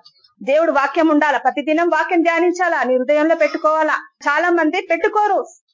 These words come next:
ఈ రోజు వరకు వాడుకున్న తర్వాత వదిలేస్తారు. కానీ సైతాన్ ఎంబడి, ఈ రోజు మనకు సైతాన్ వచ్చిందంటే మనమే ఛాన్స్ ఇచ్చినాం దానికి,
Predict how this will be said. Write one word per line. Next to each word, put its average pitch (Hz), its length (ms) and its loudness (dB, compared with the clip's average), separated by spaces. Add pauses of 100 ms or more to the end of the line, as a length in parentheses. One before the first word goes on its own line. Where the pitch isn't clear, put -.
(120)
ఈ 302 120 0
రోజు 349 220 0
వరకు 349 220 0
వాడుకున్న 285 420 0
తర్వాత 277 300 0 (160)
వదిలేస్తారు. 277 520 0
కానీ 330 180 0
సైతాన్ 320 380 -2
ఎంబడి, 269 280 0 (240)
ఈ 294 80 0
రోజు 339 220 2
మనకు 359 180 0
సైతాన్ 320 360 0
వచ్చిందంటే 339 600 0
మనమే 311 440 0 (460)
ఛాన్స్ 302 240 -2
ఇచ్చినాం 320 340 2
దానికి, 277 340 -2